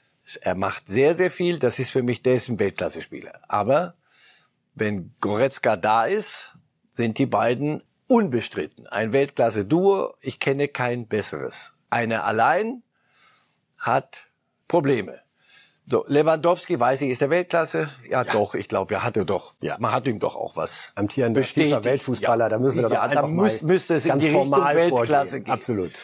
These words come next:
Speaker 1: Also, ähm,
Speaker 2: Reden wir über die drei Außenspieler.
Speaker 1: Sané,
Speaker 2: Coman, Gnabry, Sané.
Speaker 1: Coman an einem guten Tag, Weltklasse. Wenn er einen seiner schlechteren hat,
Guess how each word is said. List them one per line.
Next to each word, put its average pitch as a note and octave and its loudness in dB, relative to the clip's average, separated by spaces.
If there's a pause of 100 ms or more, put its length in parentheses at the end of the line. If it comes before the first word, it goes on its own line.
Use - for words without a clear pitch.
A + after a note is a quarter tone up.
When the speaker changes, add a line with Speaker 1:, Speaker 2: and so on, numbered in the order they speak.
(220)
Speaker 1:
Also, B2 0 (180)
ähm, C#3+ 2
Speaker 2:
Reden F#3 4
wir A3 4
über G#3+ 2
die G#3+ 0
drei F#3+ 2
Außenspieler. D3+ 2
Speaker 1:
Sané, G#3 2
Speaker 2:
Coman, D#3+ 2
Gnabry, D3+ 0
Sané. A2 -2 (500)
Speaker 1:
Coman F3 2
an F#3 0
einem D#3 0
guten D#3+ 0
Tag, D3 2
Weltklasse. G#2 -2 (440)
Wenn C3 2
er C3+ 2
einen B2 -2
seiner A#2+ 0
schlechteren E3+ 0
hat, D3 -2